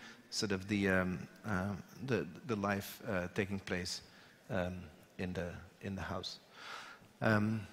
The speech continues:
so that's it. Um,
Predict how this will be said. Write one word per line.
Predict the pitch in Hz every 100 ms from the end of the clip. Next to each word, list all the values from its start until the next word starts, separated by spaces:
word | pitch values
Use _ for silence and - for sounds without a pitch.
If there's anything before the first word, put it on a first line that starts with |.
| -
so | -
that's | 123 131 - - - - - - - - -
it. | 160 147 - - - - - - - - - - 117
Um, | 120 120 117